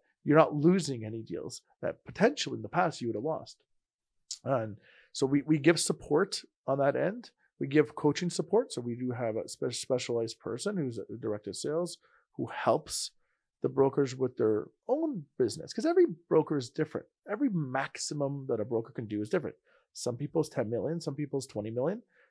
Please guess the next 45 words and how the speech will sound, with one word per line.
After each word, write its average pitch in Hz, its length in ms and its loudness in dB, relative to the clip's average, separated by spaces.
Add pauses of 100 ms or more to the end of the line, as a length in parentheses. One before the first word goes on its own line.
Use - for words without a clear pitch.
(220)
some - 180 -2
people's 190 240 4
a 190 40 4
hundred 233 280 0
million. - 200 -4 (960)
So - 160 0
really, 214 320 4 (220)
you 143 80 -6
know, 131 260 -4
you're, 143 180 0 (100)
we 165 80 -2
try 196 200 2
to 240 60 2
identify 156 460 4
what 135 200 0
their 123 160 0
comfort - 440 -4
level 113 380 0
is, 113 220 -4
what 131 160 -6
they 147 80 -2
wanna 123 280 -2
do, 117 160 -4
what 135 160 -2
their 123 120 -2
maximum 120 520 -8
they 113 100 -4
wanna 117 260 -6
gain 113 300 -10
is, 170 280 -10 (500)
and, 156 320 6
and 151 160 2
encourage 196 560 2
them 143 200 4
and 123 100 0
help 220 460 2
them 98 260 -2
with, 117 260 -6
with 120 180 -10
different 208 220 -4
methods 120 440 -6
to, 120 420 -4
to - 80 -10
get 226 180 2
there. - 180 -8